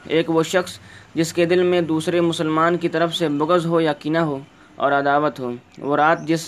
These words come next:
میں اللہ تعالیٰ کی رحمت کے دروازے کھولے ہوئے ہیں، رحمت کی ہوئی،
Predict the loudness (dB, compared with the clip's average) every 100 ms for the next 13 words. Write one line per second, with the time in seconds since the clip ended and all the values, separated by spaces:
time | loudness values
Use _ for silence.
0 | -10 -6 -2 0 0 0 0 2 0 0
1 | -4 0 -2 -2 -6 -4 -2 0 0 -2
2 | -4 -4 0 2 0 -4 -6 -10 -20 -20
3 | -20 _ -2 0 0 -2 -4 -2 0 0